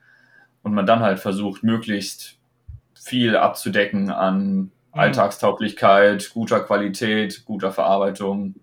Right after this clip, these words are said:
Speaker 2: Mhm.
Speaker 1: schicken Materialien und vielleicht noch einem hübschen Design mit dabei. Ich glaub, so als nicht, noch nicht richtiger Sammler ist ein One and Done, glaub ich, eher so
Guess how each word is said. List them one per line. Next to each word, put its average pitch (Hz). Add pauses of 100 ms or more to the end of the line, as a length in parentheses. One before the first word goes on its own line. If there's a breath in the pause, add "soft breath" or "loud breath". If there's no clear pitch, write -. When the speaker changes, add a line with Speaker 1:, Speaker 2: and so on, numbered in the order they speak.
Speaker 2:
Mhm. 139 (120)
Speaker 1:
schicken 127
Materialien 104
und 101
vielleicht 113
noch 110
einem 104
hübschen 117
Design 107
mit 95
dabei. 95 (680)
Ich -
glaub, -
so 107
als - (180)
nicht, 113
noch 120
nicht 143
richtiger 117
Sammler 123
ist 120
ein 113
One 110
and 104
Done, 107
glaub 104
ich, 101
eher 107
so 98